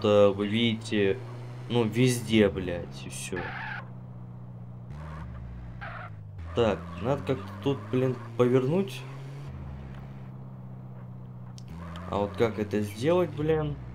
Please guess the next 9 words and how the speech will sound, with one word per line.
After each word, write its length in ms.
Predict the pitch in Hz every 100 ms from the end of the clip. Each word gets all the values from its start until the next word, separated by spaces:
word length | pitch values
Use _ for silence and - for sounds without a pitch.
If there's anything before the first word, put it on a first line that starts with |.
| -
более 340 | 110 127 131 123
грамотно, 680 | 127 123 120 95 113 113 104 - - - - - - - -
пока 280 | 98 104 131
что 180 | 135 123
непонятно. 760 | 120 110 120 110 104 104 90 87 104 - - - - - - - - - - - - - - - - - - - - - - - -
Блин, 320 | 101 104 98
тут 160 | 87 85
вообще 280 | 113 113 92
пиздец. 760 | - 101 - - 107 98 -